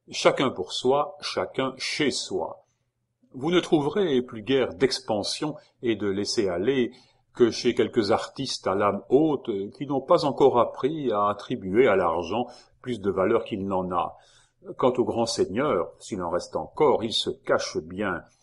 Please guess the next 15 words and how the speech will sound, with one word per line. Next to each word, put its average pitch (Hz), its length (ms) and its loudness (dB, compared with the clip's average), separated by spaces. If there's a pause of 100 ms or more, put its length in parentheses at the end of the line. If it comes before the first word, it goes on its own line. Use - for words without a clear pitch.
(320)
Je 160 160 2
crois 196 440 0
avoir 151 280 0
connu 170 320 2
le 151 100 0
dernier. 127 560 2 (400)
Il 190 140 0
est 180 60 4
mort 156 600 2
il 127 120 -8
y 127 80 0
a 131 60 0
quelques 127 420 0
années, 147 420 0 (240)
laissant 127 500 0